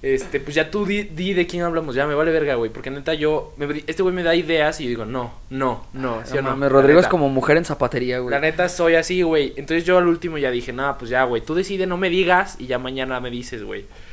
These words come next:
Speaker 1: Y hace rato me manda el, el speech, bueno, no, el
Speaker 2: El
Speaker 1: guión.
Speaker 2: guión, ajá.
Speaker 1: Bueno, es que no es un guión, pero
Speaker 2: Bueno,
Speaker 1: bueno,
Speaker 2: nuestra
Speaker 1: el, la
Speaker 2: investigación.
Speaker 1: información, ajá, sobre la banda. La abro, veo que es Linkin Park. <laughs> Y le contesto por WhatsApp,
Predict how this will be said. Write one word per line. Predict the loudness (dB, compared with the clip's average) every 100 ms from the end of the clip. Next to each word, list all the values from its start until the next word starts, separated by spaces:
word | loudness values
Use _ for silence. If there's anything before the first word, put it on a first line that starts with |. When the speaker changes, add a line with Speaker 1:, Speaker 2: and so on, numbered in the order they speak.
| -18 -18 -10
Speaker 1:
Y | 4
hace | 4 4
rato | 2 0 0
me | 0
manda | 0 4 6 6
el, | 4 0 -4 -10 -18 -12
el | -10 -8 -8 -10
speech, | -10 -8 -8 -6
bueno, | -6 -4
no, | -4
el | -4 -4 -4
Speaker 2:
El | -2
Speaker 1:
guión. | 4 4 2
Speaker 2:
guión, | -6 -14
ajá. | -8
Speaker 1:
Bueno, | -6 -4
es | -6
que |
no | -8
es | -8
un | -8
guión, | -8 -8 -8
pero | -8
Speaker 2:
Bueno, | -6 -6 -6 -10 -16 -16 0
Speaker 1:
bueno, | 2 4 4
Speaker 2:
nuestra | 4
Speaker 1:
el, | 6
la | 6 6
Speaker 2:
investigación. | 2
Speaker 1:
información, | 0 0 0 -2 -2
ajá, | -4 -4 -4 -8
sobre | -10 -6
la | -2
banda. | -2 -2 -6 -10 -16 -16 2
La | 4
abro, | 6 4 0
veo | 0
que | -2
es | -6
Linkin | -8 -4
Park. | -2 -2 -2
<laughs> | -4 -4 -8 -12 -18 -18 -16 -6
Y | -2
le | 6 6 6
contesto | 4 2 2 0 2 2
por | 2
WhatsApp, | 2 0 -2 -10